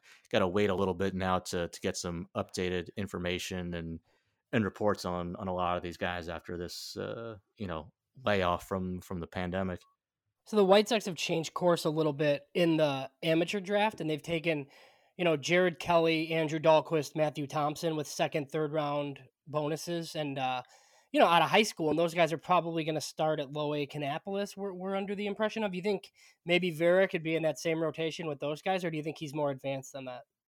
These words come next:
Speaker 1: Yeah, yeah, I would think so. I, I would think the team, I, I, I, I could see, you know, I could see Cespedes probably starting a little bit higher up, but I, I think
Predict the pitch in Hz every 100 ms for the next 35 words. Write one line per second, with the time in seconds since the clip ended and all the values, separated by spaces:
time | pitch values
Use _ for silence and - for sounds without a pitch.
0 | _ _ _ _ _ 151 190 143 98 85
1 | 147 135 127 113 110 101 - 107 113 117
2 | 117 113 104 98 92 - - 104 98 98
3 | 95 90 87 - _ 120 98 95 107 -
4 | 110 131 110 - 117 110 160 - 110 104
5 | 117 95 98 - 98 - 104 - 101 90
6 | - 98 87 - 98 95 85 90 98 85
7 | 92 92 _ _ _ _ - 101 98 95
8 | 98 104 - 92 90 95 - 92